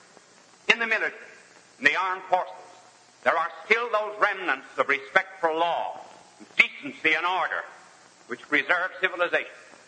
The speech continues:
And that is why the soldiers that are found in the outposts of the Roman Empire in gospel times are men to be praised. And two great characteristic notes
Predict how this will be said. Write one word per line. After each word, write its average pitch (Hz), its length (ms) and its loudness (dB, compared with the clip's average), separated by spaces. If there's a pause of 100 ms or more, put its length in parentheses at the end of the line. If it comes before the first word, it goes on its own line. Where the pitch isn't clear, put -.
(160)
And - 100 2
that 202 100 4
is 202 200 -6
why 151 260 2
the 139 160 -8
soldiers 208 400 0
that 190 120 2
are 180 80 0
found 202 280 -2
in 202 60 0
the 190 100 0
outposts 196 480 -2
of 170 60 -8
the 175 60 0
Roman 175 280 0
Empire 87 460 -2 (440)
in - 60 -18
gospel 123 400 0 (100)
times 90 300 2 (680)
are 87 80 -16
men 123 180 2
to 110 60 -12
be 98 120 -14
praised. 85 380 -2 (1900)
And - 100 -20
two 254 200 2
great 202 240 0
characteristic 190 800 -2
notes 131 240 0